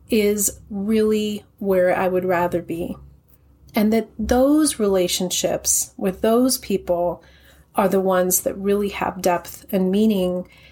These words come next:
and that the places where I'm having to be ungenuine, disingenuous of the person that I really am are not places where I'm feeling fulfilled or heartfelt or loved.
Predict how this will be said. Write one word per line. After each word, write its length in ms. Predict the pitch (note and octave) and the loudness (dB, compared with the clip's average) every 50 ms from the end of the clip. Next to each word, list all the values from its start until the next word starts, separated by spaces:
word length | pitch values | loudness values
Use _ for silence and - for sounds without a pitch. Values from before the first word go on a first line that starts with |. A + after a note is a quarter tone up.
| - _ _ - | -20 _ _ -2
and 200 | - F#3+ F#3+ F#3 | 0 0 2 4
that 220 | F#3+ F#3+ F#3 F#3 - | 4 2 2 2 -2
the 80 | G3 | -6
places 640 | F#3+ - - A3+ A3+ A#3+ A#3 - - G#3 - - - | -6 -2 0 0 2 2 0 0 -2 -2 -4 -4 -2
where 300 | - F#3+ F#3 F3+ F3 - - | 0 2 2 2 0 0 0
I'm 140 | G3+ F#3+ F#3+ | -2 -2 -2
having 440 | - - - A3 G#3 G#3 G3+ F#3+ F#3 | -2 -2 -2 -2 0 0 -2 -2 -2
to 160 | - - G3 | -4 -4 -4
be 440 | F#3+ G3 F#3+ F#3+ F#3+ F#3+ F#3+ F#3+ - _ _ _ _ _ _ _ _ _ _ _ _ _ _ - - - - - - | -2 -2 -2 0 0 -2 -2 -4 -8 _ _ _ _ _ _ _ _ _ _ _ _ _ _ -20 -20 -20 -12 -6 -2
ungenuine, 880 | G#3 G3+ G#3 G3+ G3 - A3+ A3+ A#3+ B3 A#3 G#3 F#3 F3 E3+ F3 F3+ | 0 0 0 0 0 2 2 4 4 4 2 2 2 0 0 -2 -2
disingenuous 1120 | - G3 G3+ - - G3 F#3+ F#3 - A3 A#3 B3 B3+ G#3+ F3 D#3+ E3 F3 F3 - - - - - - - - - - - - - | -2 -2 0 0 0 0 0 0 2 2 4 4 4 4 2 2 0 0 0 0 -2 -4 -6 -10 -18 -20 -20 -20 -20 -20 -12 -4
of 360 | - A3 G3 F#3 F3+ - - - | 0 0 2 2 0 -2 -6 -6
the 100 | - G3+ | -6 -4
person 420 | - - A3 A3 A3 - A3 G3+ F#3+ | -2 0 0 2 2 2 2 0 0
that 120 | F#3+ F#3 | 0 0
I 80 | F3+ F3+ | 0 0
really 460 | F3 F#3 F#3+ F#3 F#3 F3+ F#3 E3+ - | 0 2 2 2 2 2 0 -2 -2
am 480 | - A#3+ A#3 G#3+ G3 F#3 F#3 F#3 F#3 F#3 - _ _ _ _ _ _ _ _ _ _ _ - - - | -2 0 0 2 2 0 0 -2 -4 -8 -10 _ _ _ _ _ _ _ _ _ _ _ -20 -10 -4
are 180 | - G#3 F#3+ F#3+ | -2 0 0 2
not 380 | F#3+ G3 G3+ G3+ A3 A3 - | 2 2 2 2 2 0 -2
places 600 | - - F#3+ F3+ F3+ - - F3+ E3+ F3 F3+ - - | -2 0 0 0 2 0 0 -2 -2 -2 -4 -4 -2
where 420 | G#3 F#3+ F3+ F3 E3+ E3+ - - | 0 2 2 2 2 0 0 -2
I'm 140 | F#3 F3+ F3+ | -2 -2 -2
feeling 540 | - - G3+ F3+ F3 F3+ F3 E3+ E3+ E3+ F3 | -2 0 2 2 2 2 2 0 -2 -4 -6
fulfilled 840 | - - - F#3 - - - F3+ E3 D#3+ E3 E3+ E3+ - - - - _ _ - - - | -6 -6 -6 -6 -2 0 2 2 2 2 0 0 -2 -2 -8 -10 -14 _ _ -20 -8 -2
or 100 | - F#3 | -2 -2
heartfelt 640 | D#3+ - F3 E3 E3 - - F3+ - - - - - - | 0 0 -2 -2 -2 -2 -4 -2 -2 -2 -4 -8 -10 -6
or 180 | - G3+ F#3 F3+ | -2 0 0 2
loved. 520 | F3+ F3 - - - - - - - - | 2 0 -2 -4 -6 -10 -12 -14 -14 -16